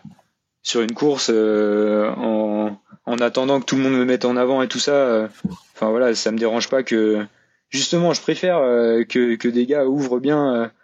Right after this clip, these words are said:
enfin, voilà, parlent avant la course et bam, euh, tu vois, j'ai, j'ai, moi, ça me motive, en fait. Euh, <laughs> c'est, c'est juste de la, de la bonne motivation. Mais, euh, mais après, je pense que, je pense que ça,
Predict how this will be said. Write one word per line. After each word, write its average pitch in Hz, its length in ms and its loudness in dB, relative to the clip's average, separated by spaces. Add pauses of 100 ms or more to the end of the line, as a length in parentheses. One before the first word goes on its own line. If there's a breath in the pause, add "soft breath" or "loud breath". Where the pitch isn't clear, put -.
(400)
enfin, 117 180 -4
voilà, 127 220 0
parlent 143 300 -2
avant 139 180 0
la 135 120 0
course 175 300 -2
et 117 80 2
bam, 151 300 -2
euh, 113 340 0 (960)
tu - 140 -4
vois, 135 120 4
j'ai, 120 220 2
j'ai, 139 300 0
moi, 165 160 0
ça 147 160 -2
me 135 60 -4
motive, 156 340 2
en 127 100 0
fait. 131 240 -2
Euh, 110 320 0 (160)
<laughs> - 180 -20
c'est, 147 440 -2
c'est 147 180 0
juste 156 220 0
de 156 80 2
la, 127 240 0
de 123 80 -4
la 131 80 2
bonne 143 180 -2
motivation. 147 580 0 (560)
Mais, 113 280 0
euh, 107 360 2
mais 107 480 -4
après, 127 300 0
je 165 80 -4
pense 180 160 -2
que, 120 460 2 (1300)
je - 120 -6
pense 156 220 -2
que 131 100 0
ça, 113 560 0